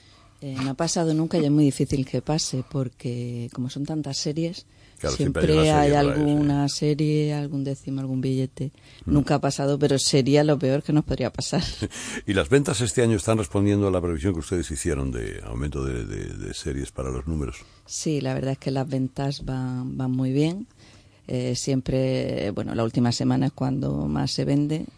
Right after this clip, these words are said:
Speaker 1: pero sí, sí, van con, con un aumento sobre el año pasado, por estas
Speaker 2: Este año
Speaker 1: fechas.
Speaker 2: han hecho ustedes, eh, campaña de verano, porque claro, hay,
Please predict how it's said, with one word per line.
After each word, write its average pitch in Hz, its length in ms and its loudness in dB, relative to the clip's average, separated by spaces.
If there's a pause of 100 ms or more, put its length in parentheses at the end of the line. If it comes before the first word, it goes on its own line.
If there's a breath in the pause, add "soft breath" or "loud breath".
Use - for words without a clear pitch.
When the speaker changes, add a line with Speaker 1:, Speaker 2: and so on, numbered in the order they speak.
(140)
Speaker 1:
pero 123 320 0
sí, 127 160 -4
sí, 135 220 -2
van 120 520 -4
con, 127 480 -8
con 139 180 2
un 143 80 6
aumento 139 340 0
sobre 135 440 -2
el 127 100 -2
año 127 220 -2
pasado, 139 440 -8 (200)
por - 120 -2
estas 127 200 -2
Speaker 2:
Este 139 60 0
año 151 200 0
Speaker 1:
fechas. - 200 -14 (120 loud breath)
Speaker 2:
han 107 120 -2
hecho 120 140 -6
ustedes, 135 500 -4 (120)
eh, 90 420 -2
campaña 110 460 0
de 104 80 4
verano, 76 420 -2 (1500 loud breath)
porque 78 240 -4
claro, 101 400 2 (120)
hay, 78 140 -2